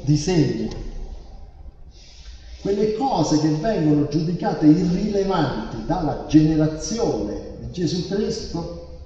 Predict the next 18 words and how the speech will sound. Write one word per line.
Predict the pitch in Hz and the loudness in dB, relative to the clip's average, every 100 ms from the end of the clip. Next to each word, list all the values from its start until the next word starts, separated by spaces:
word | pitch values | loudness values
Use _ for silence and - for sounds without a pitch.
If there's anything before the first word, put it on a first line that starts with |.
| - - - | -20 -18 -6
e | 139 | -6
spesso | - - 196 - 113 | -4 0 2 2 -2
da | 117 | -2
molti | 131 165 165 - - | 0 2 0 -4 -4
nostri | 143 131 139 | -4 -4 -4
contemporanei, | 139 160 202 208 240 285 285 247 | -2 -2 -2 -4 -4 -2 0 -2
sono | - 233 240 233 | -2 -2 -2 -4
invece | 247 285 277 233 226 226 - | -2 -2 -2 -4 -4 -6 -6
la | 147 | -6
sapienza | - 180 - 240 226 - 190 | -6 -8 -6 -6 -4 -4 -4
di | 175 170 | -4 -4
Dio | 240 202 | -4 -4
in | 170 | -2
azione, | - - 208 214 135 | -4 -6 -4 -2 0
da | 110 131 | -2 -4
cui | 185 175 | -4 -6
tu | - 160 | -6 -6
vedi | - 185 147 - 73 - - - | -2 4 4 4 -4 -8 -10 -10